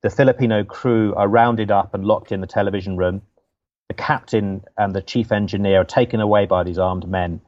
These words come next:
And from the point of view of the sailors who were locked in the T V room in the middle of the night,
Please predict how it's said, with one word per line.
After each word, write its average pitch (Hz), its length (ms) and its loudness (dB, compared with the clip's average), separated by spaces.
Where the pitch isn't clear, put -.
And 110 180 2
from 110 140 -4
the 107 80 -2
point 139 280 2
of 110 100 0
view 110 240 2
of 92 120 -4
the 101 80 -6
sailors 101 760 0
who 104 100 -2
were 104 80 0
locked 110 220 0
in 104 80 -4
the 92 80 -6
T 95 220 -6
V 107 240 0
room 78 320 -8
in 95 80 -6
the 98 60 -4
middle 98 220 0
of - 80 -2
the 95 80 0
night, 95 360 2